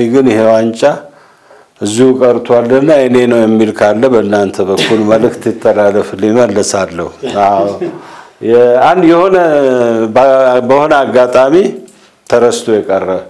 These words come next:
ምናልባት እኔም የተቀላቀለ ይኖርበታል፣ ግን በአብዛኛው የእሱ ሰነዶች ናቸው። ቅድም፣ እ፣ እዛ ክፍል ያያችኋቸው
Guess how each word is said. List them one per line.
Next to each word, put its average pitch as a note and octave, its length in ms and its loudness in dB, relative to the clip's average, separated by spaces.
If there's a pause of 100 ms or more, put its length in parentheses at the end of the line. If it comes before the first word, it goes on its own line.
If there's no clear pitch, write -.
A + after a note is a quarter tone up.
(560)
ምናልባት A#2+ 640 -8
እኔም B2+ 340 -6
የተቀላቀለ A#2+ 880 -8
ይኖርበታል፣ B2+ 880 -8
ግን B2 240 -8
በአብዛኛው B2+ 880 -8 (600)
የእሱ B2 240 -8 (100)
ሰነዶች A2 600 -12
ናቸው። G2+ 460 -12
ቅድም፣ A#2+ 440 -8 (200)
እ፣ C3 140 -12 (300)
እዛ G#2+ 220 -14 (160)
ክፍል A2+ 300 -12
ያያችኋቸው A#2 960 -8